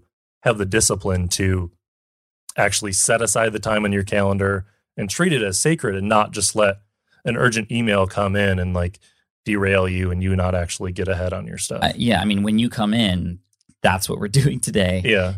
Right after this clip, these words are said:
Speaker 2: And it would be rude of me to answer an email or just take a call or something. I mean, this is what we're doing that day.
Speaker 1: Mm-hmm.
Speaker 2: And we get it done. I mean, just the other day, how many videos did we do the other day, Caleb?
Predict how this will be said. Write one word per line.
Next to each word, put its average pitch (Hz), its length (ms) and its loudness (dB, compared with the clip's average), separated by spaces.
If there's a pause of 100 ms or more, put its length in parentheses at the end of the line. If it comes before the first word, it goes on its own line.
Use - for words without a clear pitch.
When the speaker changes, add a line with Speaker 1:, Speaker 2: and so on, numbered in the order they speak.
Speaker 2:
And 104 380 0
it - 120 -2
would 113 140 -4
be 110 120 -4
rude 151 200 4
of 110 100 -2
me 101 280 0
to 104 500 2 (300)
answer 123 280 0
an 107 80 0
email 113 420 2
or 101 100 0
just 95 180 -4
take 110 140 2
a 98 40 -2
call 107 320 2
or 104 80 2
something. 107 220 -6
I - 40 -2
mean, 104 200 2
this 110 200 0
is 104 140 -6
what 104 180 0
we're 101 140 -4
doing 92 460 -4 (100)
that 92 340 0
day. - 360 -6
Speaker 1:
Mm-hmm. 101 300 -4 (380)
Speaker 2:
And 90 240 0
we 95 80 -6
get 104 280 2
it - 160 -2
done. - 240 -2
I - 60 0
mean, 98 260 0
just 107 200 0
the 113 60 2
other 95 120 -2
day, 104 300 2
how 104 120 -2
many 107 160 0
videos 101 320 -2
did 95 60 -6
we 92 60 -6
do 92 220 -4
the 85 120 -4
other 80 120 -6
day, 69 380 -6
Caleb? - 340 -12